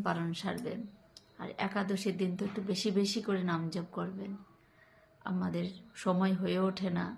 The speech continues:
সংসার যেহেতু, আমাদের বাচ্চা আছে, সবাই আছে, তাই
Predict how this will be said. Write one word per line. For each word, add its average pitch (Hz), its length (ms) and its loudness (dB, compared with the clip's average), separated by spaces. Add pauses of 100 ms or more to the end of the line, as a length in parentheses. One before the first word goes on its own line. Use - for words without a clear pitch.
(140)
সংসার 180 500 -2 (100)
যেহেতু, 180 300 -2
আমাদের 175 280 0
বাচ্চা 180 400 -4
আছে, 175 280 -4
সবাই 185 400 0
আছে, 196 200 -8 (800)
তাই 196 160 -2